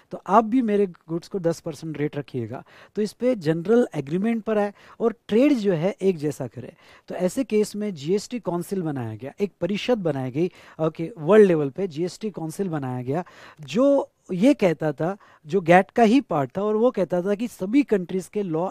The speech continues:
एक जैसे हो, एक जैसी प्रोसीजर हो, जहाँ तक ट्रेड की प्रोसीजर एक जैसी हो, as well as rate भी एक जैसे हो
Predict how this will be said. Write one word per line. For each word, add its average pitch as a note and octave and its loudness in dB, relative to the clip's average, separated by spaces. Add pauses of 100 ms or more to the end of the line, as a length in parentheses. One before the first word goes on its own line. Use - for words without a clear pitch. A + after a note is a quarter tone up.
(100)
एक G3 2
जैसे G#3 2
हो, G3 -6 (300)
एक A3+ 4
जैसी G#3+ 0
प्रोसीजर G3 -6
हो, F#3 -6 (280)
जहाँ E3 0
तक G3+ -2 (140)
ट्रेड B3+ 6 (280)
की G#3 -6
प्रोसीजर B3 0
एक G#3 6
जैसी F#3+ 0
हो, F#3 -8 (240)
as F#3 6
well A#3 2
as G3+ 2
rate A#3 4
भी G3+ -2
एक D#3+ -4
जैसे B2+ -10
हो A#2+ -16